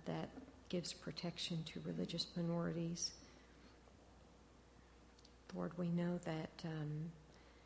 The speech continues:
that, um, your word says that as a father has compassion on his children, so the Lord has compassion on those who fear him. And we know, Lord, that you will be faithful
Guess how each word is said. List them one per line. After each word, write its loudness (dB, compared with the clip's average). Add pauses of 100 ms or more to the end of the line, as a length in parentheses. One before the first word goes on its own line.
(500)
that, 2 (640)
um, -2 (1120)
your 2
word 6
says 6
that 0
as 0
a 0
father 4
has 2
compassion 2
on 6
his 0
children, 0
so 4
the 0
Lord 2
has -2
compassion 2
on 4
those 0
who -4
fear -2 (100)
him. 2 (640)
And 2
we 4
know, 6 (100)
Lord, 2
that 0
you 2
will 2
be 0
faithful 2